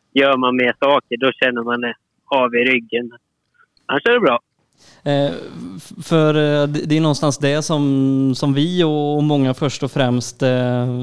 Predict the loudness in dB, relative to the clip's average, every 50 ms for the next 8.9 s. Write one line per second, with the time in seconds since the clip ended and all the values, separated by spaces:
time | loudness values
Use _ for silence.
0 | -2 2 4 4 4 4 4 4 2 2 2 0 -2 -6 -10 -18 -20 -6 _ 0
1 | 2 2 2 0 -2 -2 -4 -4 -4 -4 -2 0 0 2 2 0 0 -2 -4 -6
2 | -8 -6 -2 0 2 2 2 2 2 2 2 2 2 2 2 2 2 2 2 2
3 | 0 0 0 0 0 0 2 0 -2 -2 0 0 0 2 2 2 2 2 2 2
4 | 0 0 0 0 0 0 0 -2 -2 -4 -2 -2 0 0 0 -2 -2 -6 -6 -10
5 | _ _ _ _ _ _ _ _ _ _ _ _ _ _ _ _ _ _ -20 _
6 | _ _ -20 _ _ _ _ _ _ _ _ 4 6 6 6 6 6 6 4 4
7 | 4 2 2 -2 0 2 2 2 4 2 2 0 _ -6 -6 -6 -6 -8 -12 -18
8 | -18 -20 -20 -20 -6 0 0 2 2 0 -4 -2 0 2 2 4 4 2